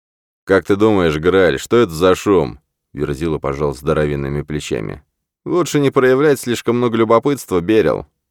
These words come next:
Райф пожалел о том, что сам прежде не прислушался к этой мудрости. «Говорят, тут замешаны исповедники, а?» Склонился к своему напарнику Берил. «Что я тебе только что сказал?» — нахмурился тот.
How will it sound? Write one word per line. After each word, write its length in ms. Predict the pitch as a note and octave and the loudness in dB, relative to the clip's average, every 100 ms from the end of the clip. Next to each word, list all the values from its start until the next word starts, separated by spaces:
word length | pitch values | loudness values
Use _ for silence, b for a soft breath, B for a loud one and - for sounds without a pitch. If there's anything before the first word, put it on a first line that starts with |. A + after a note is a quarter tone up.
| _ - | _ -12
Райф 400 | C2 D2 D#2+ - | -4 -2 -2 -4
пожалел 560 | C#2 C#2 C#2+ C#2+ D#2+ | -8 -6 -6 -2 -2
о 80 | C2+ | -2
том, 200 | - E2 | -4 -6
что 220 | D#2 - | -6 -8
сам 360 | D#2 - F#2 D#2 | -8 -4 -4 -4
прежде 360 | D#2 E2 - C#2+ | -4 -6 -6 -6
не 80 | |
прислушался 540 | C#2+ C#2+ - D#2+ D2 D2+ | -6 -6 -8 -8 -10 -6
к 80 | D#2+ | -6
этой 160 | D2+ | -2
мудрости. 600 | D2 C#2+ B1 - - G1+ - _ _ _ _ _ _ - | -4 -4 -8 -10 -12 -12 -16 _ _ _ _ _ _ -12
«Говорят, 680 | D2+ D2 C#2 C#2 D#2 F2+ - | -2 0 2 0 0 0 -2
тут 160 | E2 | -4
замешаны 840 | D2 F2 F2+ F2 F2+ - G2+ G2 G2 | 0 0 2 0 -2 -2 -2 0 -2
исповедники, 840 | - - G#2 G2+ E2+ D#2 E2 D#2 | -4 0 2 4 2 0 -4 -2
а?» 400 | C2+ D2 A2+ C3 - _ | -2 0 0 -2 -6 _
Склонился 520 | - - D2 C#2+ C#2 | -12 -4 -2 -4 -8
к 40 | C#2+ | -8
своему 340 | D2+ D2 C#2+ | -6 -4 -4
напарнику 540 | C#2+ D2 D2+ C2+ C2+ D#2 | -6 -4 -4 -4 -6 -4
Берил. 480 | D2 C2+ A1 G1+ - _ _ _ _ _ _ | -2 -2 -4 -8 -14 _ _ _ _ _ _
«Что 300 | - - G#3+ | -6 2 4
я 100 | D#3 | 4
тебе 200 | C3 B2 | 2 4
только 240 | A#2+ A2+ | 2 0
что 180 | - G#2 | -2 -2
сказал?» — 500 | - G2+ A2 C3 - - | 2 4 4 2 0 -8
нахмурился 560 | D#2+ - D2+ C2 - | -8 -2 -2 -2 -4
тот. 240 | C#2 A1+ | -4 -4